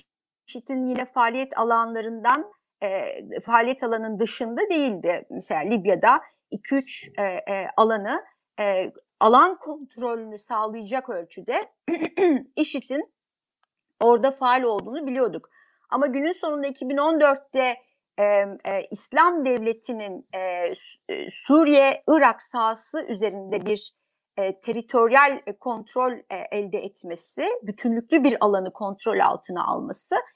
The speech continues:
ilginin oraya yönlenmesine neden olmuştu. Bu süre içerisinde Libya'da çok parçalı, e, e, bir, e, yapı ortaya çıktı. Bir tarafta, e, işte aşiretlerin,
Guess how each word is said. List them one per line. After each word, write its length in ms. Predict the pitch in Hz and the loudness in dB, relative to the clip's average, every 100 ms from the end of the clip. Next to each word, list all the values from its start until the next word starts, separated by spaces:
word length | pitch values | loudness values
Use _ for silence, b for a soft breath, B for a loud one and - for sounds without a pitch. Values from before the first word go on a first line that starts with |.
| b _ - | b _ 2
ilginin 380 | 302 269 330 381 | 4 6 4 4
oraya 340 | 381 359 320 | 4 6 6
yönlenmesine 840 | 226 208 196 180 185 - 202 175 | 6 2 2 -4 -6 -14 -12 -8
neden 260 | 170 165 170 | -8 -8 -8
olmuştu. 460 | 135 247 - - 415 | -6 -8 -10 -6 0
Bu 60 | 403 | 0
süre 280 | - 392 | 2 0
içerisinde 680 | 359 - 277 - - 247 302 | 0 2 0 0 -2 2 4
Libya'da 360 | 349 262 247 330 | 4 4 2 2
çok 220 | 349 - | 0 -2
parçalı, 760 | 294 285 285 311 277 294 226 _ _ _ _ | 2 2 2 -2 4 4 4 _ _ _ _
e, 60 | 208 202 - 226 - - | -2 -2 -2 -12 -14 -8
e, 320 | 214 214 190 | -6 -4 -4
bir, 180 | 262 247 - | -6 -6 -6
e, 280 | 208 202 190 | -4 -4 -2
yapı 320 | 208 269 269 320 | 0 0 0 2
ortaya 460 | 208 185 - 170 | 2 0 -4 -10
çıktı. 520 | - 190 _ - 175 - _ _ - | -8 -18 _ -8 -8 -8 _ _ -8
Bir 120 | 269 | -4
tarafta, 560 | 294 262 240 - 262 262 | 2 4 4 2 4 4
e, 440 | - 208 208 - | 4 -6 -6 -8
işte 260 | 208 - 233 - | -14 -10 -8 -6
aşiretlerin, 880 | 240 - 247 233 233 220 196 196 | -8 -10 -6 -6 _ -8 -6 -8